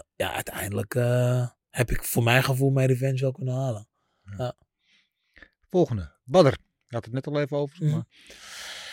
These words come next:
Speaker 1: Ja, Badr heb ik, eh, heel veel, eh, misschien nog, nee, misschien nog erger, nou, wel, eh, misschien, eh, nog veel erger dan met, eh,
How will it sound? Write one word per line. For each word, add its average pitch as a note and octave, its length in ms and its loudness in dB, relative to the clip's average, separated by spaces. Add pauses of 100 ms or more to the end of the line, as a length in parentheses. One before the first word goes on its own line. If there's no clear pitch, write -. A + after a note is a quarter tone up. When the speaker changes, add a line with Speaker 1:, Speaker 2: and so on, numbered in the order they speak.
(120)
Speaker 1:
Ja, A#2 240 6
Badr B2 300 6
heb A#2 220 4
ik, - 180 4
eh, B2+ 360 12
heel A#2+ 320 6
veel, C3+ 400 10
eh, A#2+ 560 8
misschien C3 380 0
nog, B2+ 360 2
nee, A2+ 240 -4
misschien A#2+ 260 2
nog B2+ 140 4
erger, C3+ 400 4
nou, F2 280 -10
wel, - 280 -20
eh, F#2 160 -20 (120)
misschien, G#2+ 440 -6
eh, G#2 140 -10 (120)
nog G#2+ 120 -12
veel C3 280 4
erger C3+ 360 2
dan C3+ 220 2
met, C3 260 -2
eh, C3 420 0